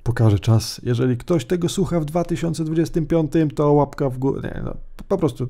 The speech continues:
napiszcie, <laughs> czy miałem rację, czy nie. Em, taki eksperyment, e, myślowy. No, będzie za trzy lata chyba, tak? Czy kiedy by to wyszło? No, nieważne. E, ale lećmy sobie, e, dalej.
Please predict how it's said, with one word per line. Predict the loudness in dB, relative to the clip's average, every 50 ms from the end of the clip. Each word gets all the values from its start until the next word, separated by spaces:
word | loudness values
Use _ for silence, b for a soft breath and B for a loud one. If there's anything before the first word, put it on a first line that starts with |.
| -6 -4
napiszcie, | -4 -4 -4 -4 -10 -10 -8 -6 -6 -6
<laughs> | -6 -6
czy | -6 -4
miałem | -2 0 2 2 2
rację, | 2 0 -4 -6 -6 -8
czy | -8 -10 -12
nie. | -12 -12 -14 B B B B B B B B B B B B 2
Em, | 6 6 8 8 8 8 8 8 8 6 6 4 4 0 0 -2
taki | -4 -6 -4 -2 -2
eksperyment, | -2 -2 -2 -2 2 4 4 6 6 4 4 2 -2
e, | -6 -8 -6
myślowy. | -4 -4 -6 -6 -8 -12 -10 -4 -2
No, | 0 2
będzie | 4 4 4 4
za | 4 4
trzy | 0 0 -2 0 2 4
lata | 4 4 2 0 -6
chyba, | -10 -10 -10 -10 -10
tak? | -8 -8 -8 -8 -8 -8
Czy | -10 -8
kiedy | -4 -4 -4 -4 -4
by | -6 -8
to | -8 -10 -10
wyszło? | -10 -10 -16 -16 -18 -20 -20 -20 _ _ B B B B B B B B B B B
No, | 2 2
nieważne. | 2 2 0 -4 -10 -14 -18 -20 -20 -20 -20 -18 -18 -12 -4 2
E, | 4 4 6 6 6 6 4 4
ale | 2 2 4 6
lećmy | 6 6 6 4 0 -2 -2
sobie, | 0 0 2 4 4 4 4 2 0 -4 -10 -16 -20 -14 -4
e, | 0 2 2 4 4 2 2
dalej. | 0 2 2 2 2 4 2 2 2 2 0